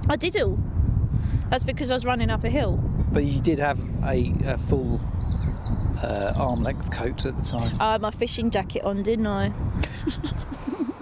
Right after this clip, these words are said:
Speaker 1: Yeah. And that, that covers my hands. That'll be it.
Speaker 2: Which, as we know, is
Speaker 1: I've su-
Speaker 2: waterproof.
Speaker 1: I figured it out now. You just,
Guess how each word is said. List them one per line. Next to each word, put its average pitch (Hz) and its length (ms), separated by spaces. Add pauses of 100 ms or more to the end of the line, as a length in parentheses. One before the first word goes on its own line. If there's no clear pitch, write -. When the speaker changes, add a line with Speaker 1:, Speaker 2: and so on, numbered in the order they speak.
(160)
Speaker 1:
Yeah. 208 400 (500)
And 220 140
that, - 240
that 247 180
covers 208 320
my 208 220
hands. 226 720
That'll 254 220
be 214 200
it. 233 240 (600)
Speaker 2:
Which, - 240
as 202 200
we 196 120
know, 156 160
is 147 260
Speaker 1:
I've - 60
su- 165 140
Speaker 2:
waterproof. 123 520
Speaker 1:
I 359 60
figured 381 280
it 294 60
out 381 220
now. 240 100
You 294 160
just, 349 380